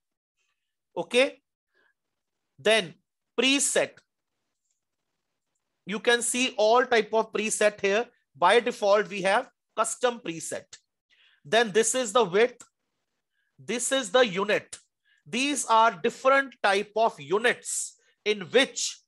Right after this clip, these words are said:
you can set the height and width of your image. Okay. Pixels, inches, centimeters, millimeters,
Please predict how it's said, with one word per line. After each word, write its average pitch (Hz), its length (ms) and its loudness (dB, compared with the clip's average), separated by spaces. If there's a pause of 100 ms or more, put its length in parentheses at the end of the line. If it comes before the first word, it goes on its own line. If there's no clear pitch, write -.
(140)
you 190 280 -8
can 220 240 0
set 254 500 -2 (380)
the 180 180 -6 (100)
height 208 440 0 (200)
and 190 280 -2 (120)
width 269 320 2 (680)
of 175 300 0
your 190 280 4 (460)
image. 165 480 -6 (640)
Okay. 254 460 -2 (2000)
Pixels, 226 800 2
inches, 220 600 -2
centimeters, 214 1160 -2
millimeters, 214 1000 -2